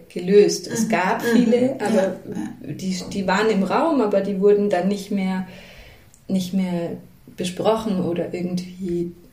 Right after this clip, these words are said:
Speaker 1: ja, eben mit Gefühlen,
Speaker 2: Mhm.
Speaker 1: was mache ich damit,
Speaker 2: Mhm.
Speaker 1: wenn ich so wütend bin oder so traurig oder
Speaker 2: Ja.
Speaker 1: so. Und das lerne ich jetzt gerade.
Speaker 2: Mhm,
Speaker 1: Und das
Speaker 2: voll cool.
Speaker 1: und ich ho-,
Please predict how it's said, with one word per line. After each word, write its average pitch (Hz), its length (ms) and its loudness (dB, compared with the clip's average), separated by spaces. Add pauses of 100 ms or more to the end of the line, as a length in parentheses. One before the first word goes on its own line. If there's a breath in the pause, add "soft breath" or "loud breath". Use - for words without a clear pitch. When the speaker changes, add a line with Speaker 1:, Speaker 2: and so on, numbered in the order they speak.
Speaker 1:
ja, 185 260 -2
eben 180 280 0
mit 180 160 -4
Gefühlen, 208 680 0
Speaker 2:
Mhm. - 100 -14 (200)
Speaker 1:
was 170 180 -6
mache 214 200 -2
ich 254 100 -6
damit, 185 420 0
Speaker 2:
Mhm. - 60 -8
Speaker 1:
wenn 190 120 0
ich 185 140 -2
so 170 180 -4
wütend 190 300 -4
bin 185 220 -2
oder 185 160 -4
so 185 140 -8
traurig 185 500 -6
oder - 160 -6
Speaker 2:
Ja. - 60 -4
Speaker 1:
so. - 220 -6 (260 loud breath)
Und 190 100 2
das 190 140 -2
lerne 185 280 2
ich - 140 -4
jetzt - 200 -10
gerade. - 400 -10
Speaker 2:
Mhm, 196 320 -2
Speaker 1:
Und 185 120 -4
das 180 60 -6 (260)
Speaker 2:
voll 196 200 -10
cool. 214 80 -10 (320)
Speaker 1:
und 185 220 -4 (120)
ich - 180 -14
ho-, - 120 -4